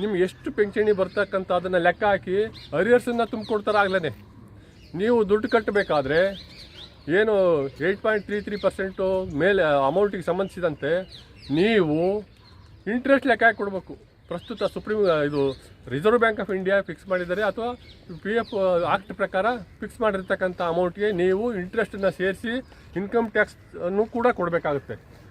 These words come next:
ಅದನ್ನ ಕಟ್ಟಿದಾಗ ನಿಮಗೆ ಆ ಬರ್ತಕ್ಕಂಥ ಅರಿಯರ್ಸ್‌ನಲ್ಲಿ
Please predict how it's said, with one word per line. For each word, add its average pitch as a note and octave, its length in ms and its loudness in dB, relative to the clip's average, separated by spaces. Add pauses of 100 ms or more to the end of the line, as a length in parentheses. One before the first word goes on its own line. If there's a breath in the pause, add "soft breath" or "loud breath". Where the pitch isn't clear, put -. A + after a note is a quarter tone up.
ಅದನ್ನ G#3 300 2 (140)
ಕಟ್ಟಿದಾಗ F3+ 480 2 (760)
ನಿಮಗೆ G#3 540 0 (280)
ಆ F#3+ 160 2 (160)
ಬರ್ತಕ್ಕಂಥ B3 560 2 (100)
ಅರಿಯರ್ಸ್‌ನಲ್ಲಿ F#3+ 720 0